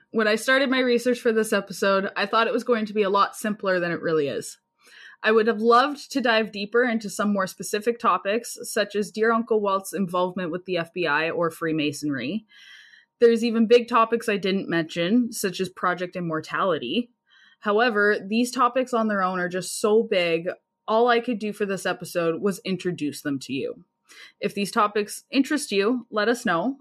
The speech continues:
and I can dive even further into the not-so-wonderful world of Disney. But for now, that's all I have for this topic. If you don't already, make sure you follow us on Instagram, Twitter, and join our Facebook.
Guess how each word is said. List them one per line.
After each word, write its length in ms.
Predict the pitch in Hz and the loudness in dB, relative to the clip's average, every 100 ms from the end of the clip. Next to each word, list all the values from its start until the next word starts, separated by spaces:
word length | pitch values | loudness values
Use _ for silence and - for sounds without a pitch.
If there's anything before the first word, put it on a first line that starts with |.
| - | -6
and 140 | 196 | -2
I 80 | 190 | -2
can 140 | 196 220 | 0 0
dive 260 | 196 190 | 0 -2
even 200 | 214 240 | 0 0
further 360 | 247 240 220 208 | 2 2 2 2
into 280 | 196 190 202 | 0 -2 -2
the 160 | 190 | 0
not-so-wonderful 1000 | 185 202 - - 233 214 202 196 190 185 | 2 0 -2 -2 0 2 0 -2 -4 -4
world 400 | 185 175 170 160 | 0 2 2 0
of 100 | 160 | -2
Disney. 460 | 160 143 - - - - - - - _ - | -2 -2 -6 -12 -16 -20 -20 -20 -20 _ -2
But 160 | 214 | -2
for 140 | - 226 | 2 2
now, 320 | 214 277 294 240 | 2 0 -2 -4
that's 200 | 233 214 | -2 0
all 140 | 214 214 | 2 4
I 140 | 214 | 2
have 240 | 196 175 | 0 -2
for 100 | - | -2
this 160 | 170 160 | -4 -4
topic. 440 | - 120 - - _ _ _ _ _ _ _ _ _ _ _ _ - | -2 -4 -6 -18 _ _ _ _ _ _ _ _ _ _ _ _ -6
If 140 | 208 | -6
you 60 | 220 | -2
don't 220 | 233 277 | 0 2
already, 460 | 247 254 233 233 233 | 2 4 6 6 4
make 240 | 226 226 | -2 -2
sure 140 | 240 | 0
you 140 | 220 190 | 0 -2
follow 360 | - 294 294 | -2 2 4
us 160 | 285 269 | 2 0
on 120 | 233 | -2
Instagram, 640 | - 269 262 254 254 247 233 | -2 -4 -4 -2 0 0 -2
Twitter, 440 | 247 233 233 226 | 0 2 2 0
and 220 | 196 185 170 | -4 -6 -4
join 220 | 226 233 | -2 0
our 160 | 220 | 0
Facebook. 460 | 214 208 202 214 202 | 0 -2 0 -2 -2